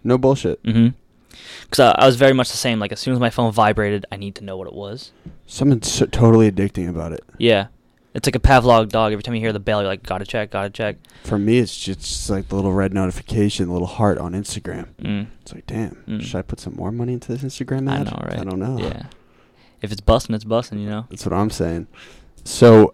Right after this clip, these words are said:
Speaker 1: you, uh, you initially started with, I can't, I kinda just want you to give, I, I actually don't usually ask guests to do this, but I kinda want you to give a little bit of a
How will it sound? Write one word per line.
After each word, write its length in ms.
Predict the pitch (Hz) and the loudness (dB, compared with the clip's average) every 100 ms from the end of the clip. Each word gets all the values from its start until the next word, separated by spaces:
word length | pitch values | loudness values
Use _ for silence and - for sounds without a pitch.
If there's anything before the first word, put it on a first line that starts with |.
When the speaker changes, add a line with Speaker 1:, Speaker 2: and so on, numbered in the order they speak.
| _ | _
Speaker 1:
you, 380 | 127 117 127 135 | -4 8 10 12
uh, 300 | 120 110 98 - _ - _ - _ _ | 12 8 4 -2 _ -20 _ -20 _ _
you 220 | 113 123 117 | 4 8 8
initially 580 | 107 110 135 - 110 | 8 6 4 4 4
started 720 | 101 - 107 98 92 92 87 - _ _ - | 2 2 4 6 6 2 0 -8 _ _ -4
with, 400 | 107 101 - - _ _ _ - | 2 2 0 -10 _ _ _ -10
I 60 | 110 | 0
can't, 300 | 131 131 - | 2 2 0
I 80 | 113 | 0
kinda 220 | 127 131 | 2 2
just 160 | 123 131 | 2 4
want 180 | 113 107 | 4 4
you 60 | |
to 80 | 101 | 0
give, 240 | 95 90 - | 0 -4 -4
I, 180 | 98 98 - | -4 -4 -2
I 100 | 104 | -4
actually 200 | - 104 | -4 -4
don't 200 | 92 92 | -2 -2
usually 260 | 87 85 82 | -2 -2 -2
ask 180 | 82 | -4
guests 220 | - 82 - | -4 -6 -6
to 60 | |
do 120 | 82 | -4
this, 140 | 82 90 | -2 -2
but 140 | - | -2
I 40 | 82 | -2
kinda 240 | - 98 | 0 2
want 240 | 98 98 - _ - | 2 0 -4 _ -2
you 140 | 98 | 0
to 60 | 95 | 0
give 160 | 92 | 0
a 60 | 87 | -2
little 340 | 85 98 92 | -2 0 0
bit 160 | 85 87 | 0 -2
of 100 | 80 | -2
a 200 | 80 | -4